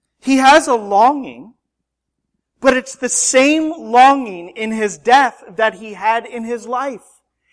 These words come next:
It is a longing not for God,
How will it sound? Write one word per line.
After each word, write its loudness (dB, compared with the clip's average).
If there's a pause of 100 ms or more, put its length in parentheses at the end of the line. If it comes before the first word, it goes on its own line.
(140)
It 0
is -2
a -4
longing -4
not -2
for -12
God, -8